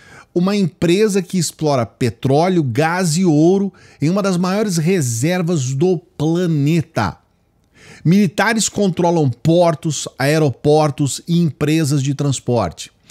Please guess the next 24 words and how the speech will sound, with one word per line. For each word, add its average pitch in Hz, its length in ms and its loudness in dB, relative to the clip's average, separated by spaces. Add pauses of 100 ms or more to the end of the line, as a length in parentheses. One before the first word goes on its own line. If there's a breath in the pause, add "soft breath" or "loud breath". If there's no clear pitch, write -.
(220 loud breath)
E, 175 80 2
além 214 180 2
disso, 190 440 0 (280 loud breath)
ainda 170 320 -2
há 156 140 0
a 175 40 -2
possibilidade 147 680 0
de 151 80 -2
atuação 147 800 -2 (280 loud breath)
dessa 143 280 -2
estrutura 151 640 -2
nas 143 280 -4
mãos 147 380 0
dos 120 160 -4
militares 131 760 -2 (440 soft breath)
estar 135 240 -4
voltada 127 580 -2
para 120 460 -2 (600 soft breath)
a 135 100 -2
se, - 260 -4
se - 120 -4
associar 123 520 -2
ao 120 100 2
narcotráfico. 107 880 -4